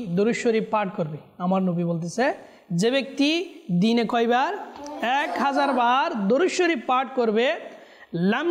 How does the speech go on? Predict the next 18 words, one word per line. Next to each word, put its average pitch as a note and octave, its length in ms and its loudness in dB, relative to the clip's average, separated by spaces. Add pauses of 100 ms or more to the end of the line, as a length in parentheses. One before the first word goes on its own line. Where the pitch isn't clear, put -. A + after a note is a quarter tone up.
ইয়ামুত D#4+ 320 2 (120)
হাত্তা D4 440 -2
ইয়ারা B3+ 380 2 (140)
মাকআদাহু A#3 720 2
ফিল A3 320 -2
জান্নাহ। C4+ 340 2 (1300)
বলা A#3 260 0
হচ্ছে, B3+ 260 0 (340)
সে - 200 -2 (200)
ততক্ষণ F4+ 520 0
পর্যন্ত F4+ 320 2 (140)
মৃত্যুবরণ C4 520 0
করবে C4+ 300 2
না, C4 140 2 (640)
যতক্ষণ C#4+ 480 0
পর্যন্ত D4 500 0 (280)
সে C#4+ 120 0 (160)
জান্নাতে A#3 540 2